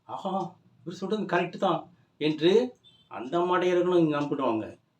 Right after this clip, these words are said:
சொல்றவன் ஒரு மடையன், கேட்குறவங்களும் சிந்திக்க மாட்டாங்க. அதான் நான் சொன்னேன், "சிந்திக்கு, சிந்தித்து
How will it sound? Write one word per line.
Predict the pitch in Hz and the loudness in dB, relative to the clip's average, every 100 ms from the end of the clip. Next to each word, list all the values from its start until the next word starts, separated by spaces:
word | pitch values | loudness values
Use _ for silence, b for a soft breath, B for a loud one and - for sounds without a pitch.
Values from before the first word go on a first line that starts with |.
| _ | _
சொல்றவன் | 123 143 175 190 175 | -8 -2 0 4 4
ஒரு | 165 | 6
மடையன், | 156 151 143 180 190 175 _ _ _ _ 131 | 4 2 0 -2 -4 -10 _ _ _ _ -6
கேட்குறவங்களும் | 147 185 175 180 185 226 277 247 _ _ | -4 2 4 4 4 4 0 -6 _ _
சிந்திக்க | - 208 220 180 | -4 -2 -2 0
மாட்டாங்க. | 151 135 117 101 | -2 -2 -4 -6
அதான் | - 220 226 | -2 0 2
நான் | - | 2
சொன்னேன், | 185 160 131 | 2 0 0
"சிந்திக்கு, | 170 185 170 170 160 143 113 - _ _ - | -2 0 0 2 2 0 -6 -14 _ _ -4
சிந்தித்து | 202 214 202 | 0 0 -2